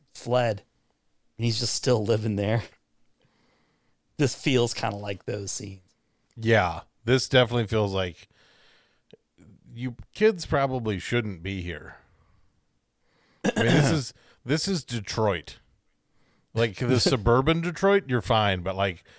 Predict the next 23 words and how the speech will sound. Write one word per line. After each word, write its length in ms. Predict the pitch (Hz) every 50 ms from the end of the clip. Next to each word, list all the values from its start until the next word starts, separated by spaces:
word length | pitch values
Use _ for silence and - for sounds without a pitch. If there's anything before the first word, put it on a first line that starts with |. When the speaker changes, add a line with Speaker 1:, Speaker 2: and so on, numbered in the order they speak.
| _ -
Speaker 2:
when 120 | - 127 110
you 60 | 104
Speaker 1:
Yeah. 100 | 101 95
Speaker 2:
get 100 | 104 107
into 260 | 120 117 175 151 131 117
Detroit, 540 | 104 101 87 - - 104 98 95 107 110
Detroit, 380 | 113 131 123 - 147 147 151 156
Speaker 1:
This 100 | 147 151
is 60 | 143
Speaker 2:
it's 40 | 147
Speaker 1:
a 40 | 104
Speaker 2:
like 80 | 101
Speaker 1:
great, 280 | 117 113 120 117 113 -
great, 280 | - 113 110 104 98 -
great, 400 | - 101 104 104 101 98 - _
great, 320 | - 98 95 90 92 -
great 280 | - 92 90 85 82 -
shot. 340 | - - 87 85 82 82
<laughs> 40 | -
I 60 | 110 98
love 240 | 92 123 110 - -
this 160 | 135 107 -
shot. 440 | - - - 101 - - - -